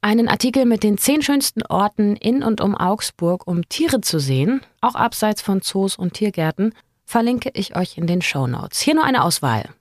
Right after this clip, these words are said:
Auf dem Krümelhof in Augsburg-Oberhausen könnt ihr nicht nur Lamas, Kamele, Alpakas oder Hochlandrinder, Ponys, Schafe und viele mehr sehen und auch streicheln, sondern auch an einer Kamelwanderung teilnehmen. Die ist natürlich kostenpflichtig.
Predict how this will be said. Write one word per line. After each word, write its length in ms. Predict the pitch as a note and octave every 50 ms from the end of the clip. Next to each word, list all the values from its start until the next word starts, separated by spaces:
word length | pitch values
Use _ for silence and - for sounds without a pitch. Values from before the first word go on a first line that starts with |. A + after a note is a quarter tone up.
| _ _ _ -
Auf 140 | G#3 A3+ A3
dem 220 | - A#3 A3+ G#3+
Krümelhof 640 | - - D4 E4 D#4 B3 F#3 D#3 D3 C#3 C3 - -
in 160 | - D#3+ -
Augsburg-Oberhausen 960 | - - F3+ - - - F3+ - D3+ D#3+ E3 D3 D#3 D#3 F3 G3 B3 C#4 D4 C#4+
könnt 260 | - B3+ B3+ B3 -
ihr 80 | G#3
nicht 260 | G#3+ G#3+ C4+ D4+ - -
nur 140 | A#3+ A#3
Lamas, 540 | G3+ E3+ E3 D#3+ F3 G3 G#3 G3 G3 G3 -
Kamele, 560 | - - D#3+ D#3 E3+ F3 F#3 F3+ F#3 F#3 -
Alpakas 640 | C#3 D3+ D#3 - - - D#3+ D3+ - F3 F3 - -
oder 200 | E3+ D#3 D3 C3+
Hochlandrinder, 920 | D3+ B3 C#4+ - - A3 E3+ D#3 D#3 - - E3 D#3+ E3 D#3 E3 E3 D#3+ D#3 -
Ponys, 400 | - - C#4+ D4 D4+ C#4+ C4+ -
Schafe 420 | - - G#3+ A#3 A#3 A3+ - - -
und 160 | - F#3+ -
viele 240 | - G#3+ A3 G#3+ F#3
mehr 220 | E3+ F3 G3 F#3+
sehen 280 | E3 E3 E3 F#3+ A#3 - - - - - - - - _
und 160 | - G3+ - -
auch 100 | G3+ E3
streicheln, 580 | - - - F3+ G3 A#3+ C#4+ C#4+ C#4+ C#4 B3+
sondern 380 | G3+ A3 A3 A3+ A3 A3 A3 -
auch 220 | - G#3+ A#3+ A#3+
an 140 | - G#3+ A3
einer 180 | - G#3+ G#3 G3+
Kamelwanderung 840 | - F#3+ F#3+ A3 B3 C4+ B3+ F#3 E3 C#3+ C#3+ C#3 C3 B2+ C3 C#3
teilnehmen. 680 | C3+ - - D3+ D3 C3+ B2 A#2+ A#2+ A2+ - - - -
Die 140 | A#2 - G3
ist 120 | - G3 -
natürlich 380 | G3 F3+ - - F3+ F3 -
kostenpflichtig. 920 | - - E3+ - - - C#3 - - C#3+ B2+ - - - A#2+ - - -